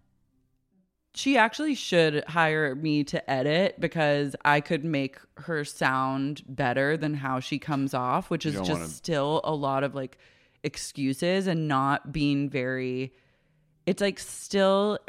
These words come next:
Speaker 1: the tone is very, like, petulant, whiny, like, "I know I did a bad thing, and I know that," but it's like, don't say that "I know," like, cut that and just be, like, straightforward, like,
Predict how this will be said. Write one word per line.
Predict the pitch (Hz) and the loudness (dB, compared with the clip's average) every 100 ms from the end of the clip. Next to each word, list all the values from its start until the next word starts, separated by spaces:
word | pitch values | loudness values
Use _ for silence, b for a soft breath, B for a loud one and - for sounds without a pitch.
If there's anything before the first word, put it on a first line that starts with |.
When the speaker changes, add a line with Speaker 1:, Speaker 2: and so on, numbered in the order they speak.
| - | -6
Speaker 1:
the | 175 | -4
tone | 180 - 170 160 175 | -4 -2 0 0 0
is | 208 175 156 | 0 -4 -4
very, | 151 139 147 | -2 0 0
like, | 156 139 - | 0 -2 -4
petulant, | - 131 - 160 151 147 | -6 -6 -4 -2 0 0
whiny, | 135 139 131 139 | -2 -2 0 0
like, | 143 139 B B B B | 0 -2 B B B B
"I | 320 | 4
know | 311 294 285 254 | 6 4 6 8
I | 190 156 | 8 6
did | 165 165 | 4 4
a | 185 | 4
bad | 180 185 208 - | 6 4 4 4
thing, | 240 233 254 | 4 4 4
and | 311 311 | 4 6
I | 311 294 | 8 8
know | 269 254 285 269 170 | 8 10 10 10 8
that," | 170 | 6
but | 175 | 4
it's | 175 | 4
like, | 202 175 - b b - | 2 0 -2 b b 0
don't | 175 185 | 2 2
say | - 262 | 0 0
that | 294 - | 0 2
"I | 269 | 4
know," | 269 156 120 | 4 4 2
like, | 151 151 | 2 0
cut | - 208 190 | -2 0 2
that | 156 139 135 | 2 4 4
and | - 196 | 4 0
just | 185 165 | -2 -2
be, | 202 | 2
like, | 190 180 - b b b | 4 4 -2 b b b
straightforward, | - - - 202 - - 180 180 170 | -18 -6 0 2 2 2 4 4 4
like, | 160 151 | 4 2